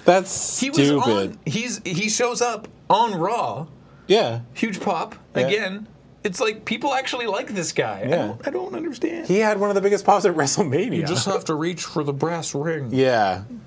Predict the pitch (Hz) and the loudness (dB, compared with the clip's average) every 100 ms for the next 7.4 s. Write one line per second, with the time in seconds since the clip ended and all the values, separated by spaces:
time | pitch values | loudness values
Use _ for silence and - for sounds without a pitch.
0 | - - 247 175 127 135 139 143 135 - | -20 -16 -14 -8 -8 -8 -8 -10 -6 -4
1 | 147 131 143 135 139 139 127 117 120 98 | -4 -2 -2 0 -2 -2 -6 -4 -4 -2
2 | 180 - 196 226 247 254 151 139 147 127 | 2 4 6 6 6 4 4 -2 -4 -4
3 | 127 113 107 98 95 90 85 - - - | -6 -6 -4 -4 -6 -8 -8 -8 -8 -10
4 | - - 262 240 269 269 - 320 339 220 | -8 0 2 2 2 0 -2 2 4 6
5 | 135 120 - - - - 156 180 180 - | 4 0 -6 -6 -8 -6 -4 -2 -4 -4
6 | 156 170 95 80 - 120 107 165 135 143 | -4 -4 -8 -10 -4 -2 0 -2 -4 -4
7 | 143 135 101 | -4 -6 -6